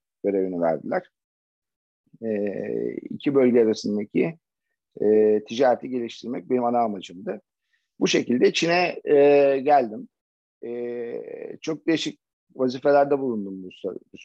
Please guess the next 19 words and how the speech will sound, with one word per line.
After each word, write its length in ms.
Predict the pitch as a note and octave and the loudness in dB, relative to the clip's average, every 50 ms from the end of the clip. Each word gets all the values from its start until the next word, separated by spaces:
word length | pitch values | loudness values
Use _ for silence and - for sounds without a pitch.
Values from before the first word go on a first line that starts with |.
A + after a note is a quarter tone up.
| - - | -10 -10
bu 60 | G2+ | -10
süre 280 | - - G#2 G2 G2 | -8 -6 -4 -4 -2
zarfında. 640 | F2 F#2+ F#2 - - - - G2 - - F#3+ F#3+ - _ _ _ _ _ _ _ _ _ _ _ _ _ | -2 -2 -4 -4 -6 -10 -8 -4 0 0 0 -2 -2 _ _ _ _ _ _ _ _ _ _ _ _ _
Şu 220 | - - E3 F3 | -6 0 4 4
anda 280 | E3 D3+ C#3 C3 C#3+ D3+ | 4 6 4 4 2 2
en 180 | D3 D#3 D3+ C3+ | 0 0 -2 -4
son, 360 | - - C3+ D3 - - - _ | -2 -4 -4 -4 -6 -10 -16 _
e, 100 | - - A#2 A2+ A2+ A2 A2 G#2+ G#2 - A#1 C2 - - - - - - C#2 C#2 - - | -8 -6 -4 -2 -2 -2 -2 -4 -6 -8 -10 -12 -12 -10 -10 -10 -8 -8 -10 -10 -12 -14
iki 240 | - - - C3 B2+ | -14 -12 -8 -4 -2
bin 80 | C3 | 0
on 200 | B2+ C3 C3+ C3+ | 0 0 0 0
bir 80 | B2 A2+ | -2 -2
senesinden 600 | - - A#2 A2 A2 - - G2 G2+ F#2+ G2+ G2+ | -4 -4 -6 -6 -6 -6 -8 -8 -8 -8 -6 -2
beri 220 | A2+ A#2+ A#2 G#2 | 0 0 0 0
de, 100 | G2 F#2 - - | -4 -10 -6 -2
de, 200 | A2+ C3 C#3+ - - _ _ - - | -2 -2 -2 -2 -8 _ _ -6 -2
e, 300 | G#2+ G2+ G2+ G2 G2+ A2+ - G#2 - | -2 0 -2 -2 -4 -8 -12 -14 -10
Çin'de, 540 | - - C#3 C3 A2 G2+ A2+ B2+ D3+ D#3+ D#3+ _ _ _ _ _ _ _ _ _ _ _ - - | -4 0 0 2 2 4 2 2 2 0 -6 _ _ _ _ _ _ _ _ _ _ _ -16 -12
e, 20 | - | -8